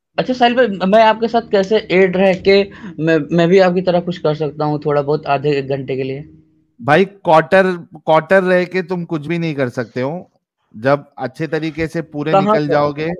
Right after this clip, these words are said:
Speaker 2: और पढ़ लिख के निकलोगे इस्लाम को सा-, यानी उसकी अगर आप, अ, जो, जो चीजें हैं, कुरान के
Speaker 1: हम्म,
Speaker 2: बारे
Speaker 1: हम्म।
Speaker 2: में नॉलेज, अहादीस के बारे में नॉलेज, बाकी चीजों के बारे में नॉलेज,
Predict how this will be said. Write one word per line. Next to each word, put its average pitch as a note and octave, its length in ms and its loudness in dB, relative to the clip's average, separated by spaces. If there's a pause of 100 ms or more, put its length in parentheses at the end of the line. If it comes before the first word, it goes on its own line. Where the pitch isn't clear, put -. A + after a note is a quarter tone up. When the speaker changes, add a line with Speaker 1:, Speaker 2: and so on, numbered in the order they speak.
(140)
Speaker 2:
और D3 280 0 (720)
पढ़ D#3+ 200 4
लिख E3 380 -2
के F#3 120 -2
निकलोगे D3 520 -6
इस्लाम C#3 440 -4
को D3+ 120 -10
सा-, B2 460 -6
यानी B2 320 -6
उसकी C3 460 -10
अगर B2 440 -6 (400)
आप, A2+ 420 -2
अ, A#2 420 -2
जो, A2 200 -8
जो B2+ 120 -6
चीजें B2+ 440 -8
हैं, A2+ 420 -6 (580)
कुरान B2 360 -2
के B2 60 -8
Speaker 1:
हम्म, - 80 -4
Speaker 2:
बारे A#2+ 140 -2
Speaker 1:
हम्म। B2 100 -6
Speaker 2:
में B2 80 -6
नॉलेज, A2+ 500 -6
अहादीस A2 480 -8
के A#2+ 100 -10
बारे A2 260 -6
में A2 120 -8
नॉलेज, G#2+ 400 -6
बाकी G#2 340 -10
चीजों G#2 260 -10
के A2 120 -10
बारे G2+ 260 -8
में G#2 120 -8
नॉलेज, A2 260 -10